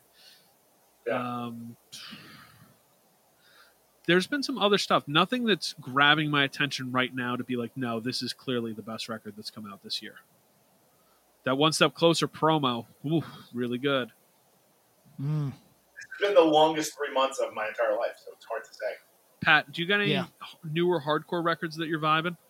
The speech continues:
Speaker 3: You know, I do that thing where I, uh, where I always assume something is new and it's, like, s-, eleven months old, so
Speaker 2: Yeah.
Speaker 3: I, I, I would have to really think about it.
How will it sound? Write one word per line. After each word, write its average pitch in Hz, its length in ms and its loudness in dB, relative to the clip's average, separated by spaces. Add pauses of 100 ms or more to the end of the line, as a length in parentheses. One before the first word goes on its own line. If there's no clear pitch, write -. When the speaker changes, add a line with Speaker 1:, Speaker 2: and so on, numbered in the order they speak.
(1600)
Speaker 3:
You 170 120 -2
know, 190 120 6
I 175 80 6
do 170 160 4
that 170 160 2
thing 175 320 -2
where 151 160 2
I, 143 440 -2
uh, 160 160 -4
where 143 200 -2
I 143 140 -2
always 147 600 -4
assume 151 380 -6
something 143 500 -6 (200)
is 139 520 -10
new 147 340 -2
and 131 120 -6
it's, 127 140 -12
like, 127 120 -8
s-, - 300 -12 (200)
eleven 135 340 -10
months 131 220 -12
old, 135 220 -8
so 135 200 -6
Speaker 2:
Yeah. 127 120 -6 (100)
Speaker 3:
I, 139 100 -12 (160)
I, 143 160 -12
I 139 60 -10
would 139 100 -12
have 139 200 -8
to 123 80 -10
really 123 260 -16
think 123 220 -18
about 123 240 -12
it. 120 80 -18